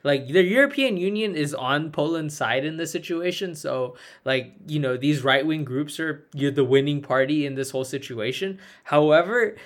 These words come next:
this is an issue that it, that exists in the European Union as a whole. And this is why a lot of these people that are in these countries are all upset.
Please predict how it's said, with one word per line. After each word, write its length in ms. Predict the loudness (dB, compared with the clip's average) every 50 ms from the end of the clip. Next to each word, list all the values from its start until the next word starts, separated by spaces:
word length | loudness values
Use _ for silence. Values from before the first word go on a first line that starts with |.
| -18 _ -2
this 200 | 0 0 2 2
is 180 | 0 0 2 2
an 120 | 0 2 0
issue 480 | 0 -2 -2 -2 -2 -2 -2 -2 -2 0
that 200 | 0 0 2 2
it, 520 | 0 -2 -4 -6 -4 -2 -2 -2 0 0
that 160 | 2 2 2
exists 480 | 2 -2 -4 -4 -4 -4 -4 -6 -8 -12
in 160 | -8 -6 -4
the 80 | -4 -2
European 500 | -2 0 -2 -2 -2 -4 -8 -10 -8 -8
Union 300 | -8 -8 -8 -8 -6 -6
as 140 | -8 -6 -6
a 60 | -8
whole. 300 | -6 -4 -2 -2 -2 -2
And 220 | -4 -6 -6 -4
this 160 | -4 -6 -6
is 160 | -6 -8 -6 0
why 280 | 2 4 6 6 6
a 80 | 4 4
lot 240 | 2 2 0 0 -2
of 80 | -4
these 180 | -6 -8 -8 -8
people 320 | -10 -10 -8 -8 -8 -6
that 140 | -4 -4 -4
are 60 | -4
in 240 | -6 -4 -4 -4 -4
these 200 | -4 -6 -6 -6
countries 420 | -6 -6 -6 -6 -8 -10 -10 -6
are 100 | -4 -2
all 180 | 0 0 0 0
upset. 500 | -2 -4 -8 -6 -2 -2 -2 -2 -4